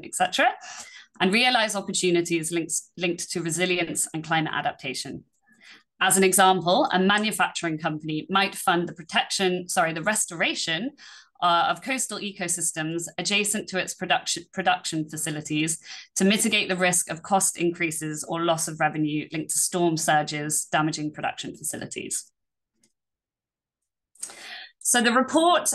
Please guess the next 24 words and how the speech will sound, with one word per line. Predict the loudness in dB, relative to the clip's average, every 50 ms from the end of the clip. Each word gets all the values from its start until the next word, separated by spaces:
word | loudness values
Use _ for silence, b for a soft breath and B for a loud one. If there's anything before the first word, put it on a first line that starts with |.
| 2
uh, | 2 4 4 4
defines | 2 -2 0 2 2 2 2 0 0 0
two | 0 0 0 0 -2 2
goals | 4 4 4 6 4 2 0 0 -2 -2 -2
and | -4 -4 -4
four | -4 -2 0 0 0 0
principles | -2 -6 -6 -6 -6 -6 -6 -6 -8 -8 -6 -8 -6 -8 -6
that | -6 -6 -2
can | 0 0
be | 2 2
used | 2 2 2 2 2 2 0 2
by | 2 0 0
companies | 2 0 0 0 0 -2 -2 -2 -2 -2 -2 -2 -2
to | 0 2
inform | 2 2 2 2 2 2 4 4 2
their | 2 0 0
B | 0 -2 -2
V | -2 -2
C | -2 0 0
M | -2 -2 -2
strategy, | -4 -2 -2 -2 -4 -4 -8 -10 -6 -2 -2 -2 -2
design, | -4 -4 -2 -2 0 0 -2 -4 -4 -4
and | -6 -4
implementation. | -4 -6 -6 -6 -8 -8 -6 -6 -6 -4 -4 -4 -4 -6 -12